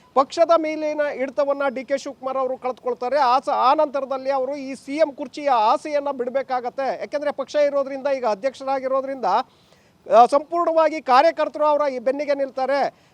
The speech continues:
ಅದನ್ನೇ ಮುಂದಿಟ್ಕೊಂಡು ನಮ್ಮ ಮೇಲೆ ಈ ರೀತಿಯಾದಂಥ ಒಂದು ಚಿತಾವಣೆಯನ್ನ ಮಾಡ್ತಾರೆ ಅನ್ನುವಂತಹ ಅನುಮಾನದ ಮೇಲೆ, ಆ, ಸಚಿವರು ಕೂಡ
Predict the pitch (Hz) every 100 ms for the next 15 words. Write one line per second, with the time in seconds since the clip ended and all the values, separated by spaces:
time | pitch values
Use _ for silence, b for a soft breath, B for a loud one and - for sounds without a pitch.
0 | - 190 330 339 339 311 302 285 302 294
1 | 311 294 285 277 285 294 285 285 277 277
2 | 277 277 262 269 269 - 214 302 294 285
3 | 285 277 269 254 262 269 262 262 269 262
4 | 247 226 294 302 302 285 269 269 302 302
5 | 233 233 b b - 214 226 262 339 339
6 | 330 311